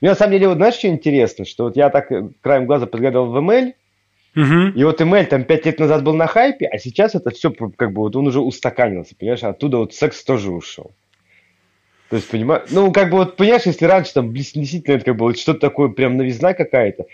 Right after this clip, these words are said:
Speaker 1: сейчас прям вот, э, ну, по моим ощущениям, там ничего такого принципиально нового не происходит, как бы. Улучшение того, что было придумано там, условно, в каких-то шестидесятых или в сороковых годах, там, математику
Speaker 2: Ну, про-,
Speaker 1: придумали.
Speaker 2: прорывов нет,
Speaker 1: А под
Speaker 2: да,
Speaker 1: это
Speaker 2: да,
Speaker 1: под-,
Speaker 2: просто про-,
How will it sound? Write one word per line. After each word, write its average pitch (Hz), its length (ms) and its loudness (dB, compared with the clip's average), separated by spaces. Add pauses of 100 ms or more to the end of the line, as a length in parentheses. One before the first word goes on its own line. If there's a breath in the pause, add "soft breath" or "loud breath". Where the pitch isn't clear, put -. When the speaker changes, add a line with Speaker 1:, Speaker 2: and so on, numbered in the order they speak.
(200 loud breath)
Speaker 1:
сейчас 196 220 2
прям 160 280 2
вот, 131 240 -2
э, 131 240 0
ну, 117 440 -2 (320)
по 139 80 4
моим 170 240 2
ощущениям, 120 480 -2
там 131 180 0
ничего 127 300 -4
такого 110 240 -4
принципиально 104 480 -6
нового 107 240 -2
не 98 100 -6
происходит, 107 560 -2
как 101 180 -6
бы. 92 140 -6 (260 loud breath)
Улучшение 151 440 -2
того, 156 260 2
что 147 180 -2
было 139 220 2
придумано 139 500 -2
там, 110 280 -4 (160)
условно, 117 340 -4
в 101 60 -4
каких-то 92 320 -8
шестидесятых 151 520 0
или 101 120 -4
в - 40 -8
сороковых 151 380 -2
годах, 117 320 0
там, 101 120 -8
математику 107 460 -4
Speaker 2:
Ну, 185 100 4
про-, 180 120 2
Speaker 1:
придумали. 180 220 2
Speaker 2:
прорывов 269 360 2
нет, 185 180 2
Speaker 1:
А - 20 0
под 135 100 4
Speaker 2:
да, 147 80 4
Speaker 1:
это 123 80 2
Speaker 2:
да, 123 140 4
Speaker 1:
под-, - 80 -6
Speaker 2:
просто 156 280 2
про-, 165 240 -2